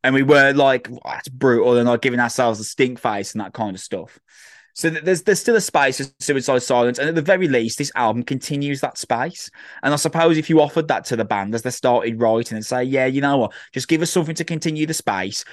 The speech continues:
'cause it, it really, we want people to turn up live,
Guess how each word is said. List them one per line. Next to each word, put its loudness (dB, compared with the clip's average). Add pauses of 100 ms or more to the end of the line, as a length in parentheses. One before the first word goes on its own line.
(100)
'cause -4
it, -2
it -10
really, 4
we 4
want 2
people -2
to -4
turn 2
up -6
live, 0